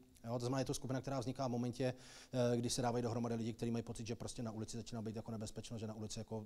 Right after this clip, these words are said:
narážíte na ty gangy, jako Proud Boys, Patriot Prayer, kohokoliv, jo, který jako útočí na lidi a že zapotřebí se jim bránit. Jo? To je v podstatě jako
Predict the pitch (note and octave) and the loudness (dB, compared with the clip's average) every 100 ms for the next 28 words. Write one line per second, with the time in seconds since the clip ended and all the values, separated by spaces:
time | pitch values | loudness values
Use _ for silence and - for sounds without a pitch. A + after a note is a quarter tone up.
0 | A2+ D3+ A2 - G#3 - A2+ A2+ G#2+ G2+ | -6 -2 0 0 -2 -4 -6 -4 -4 -4
1 | G#2 - A2 - G2+ - - - - G#2 | -4 -6 -10 -10 -12 -16 -20 -10 -2 -2
2 | G#2 G#2 G2+ - - G#2 A2 G#2+ - A2 | 0 -2 -2 -6 -10 -10 -6 -6 -4 -4
3 | G#2+ G2 - - - - B2 A2+ A2 G2+ | -4 -6 -10 -16 -18 -4 -2 0 0 -2
4 | - B2+ G#2+ - A2+ G2+ G2 A#2 A2+ - | -4 -6 -6 -6 -6 -6 -6 -6 -6 -6
5 | A2 G2+ G2 G2+ - - - A2 G2 F#2 | -6 -6 -6 -8 -10 -16 -4 -2 -2 -4
6 | G2+ G2 F#2+ G#2 G2 F2+ - - - - | -6 -4 -4 -4 -4 -6 -8 -16 -18 -20
7 | - _ _ _ - D3+ G#3 - - - | -20 _ _ _ -4 -4 -4 -12 -14 2
8 | A#2 A#2 - G#2+ - G2+ G#2 - G#2 | 4 4 -2 -6 -4 -4 -6 -4 -6